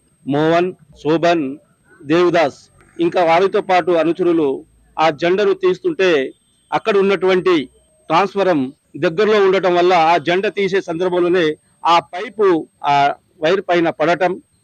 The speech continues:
ఆ కరెంటు షాక్తో ఈరోజు శోభన్ ఒక నిరుపేద కుటుంబంలో, ఎస్సీ కుటుంబంలో చదువు-, చదువుకున్నటువంటి,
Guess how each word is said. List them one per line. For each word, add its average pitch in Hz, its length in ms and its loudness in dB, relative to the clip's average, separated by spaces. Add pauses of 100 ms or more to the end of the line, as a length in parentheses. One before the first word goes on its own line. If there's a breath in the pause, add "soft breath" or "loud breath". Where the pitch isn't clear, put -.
ఆ 160 120 2
కరెంటు 180 300 -2
షాక్తో 190 500 0 (440)
ఈరోజు 170 400 2
శోభన్ 185 500 0 (320)
ఒక 170 180 -2
నిరుపేద 175 600 2
కుటుంబంలో, 185 580 0
ఎస్సీ 165 220 -2
కుటుంబంలో 190 460 -2
చదువు-, 165 420 -4
చదువుకున్నటువంటి, 175 760 0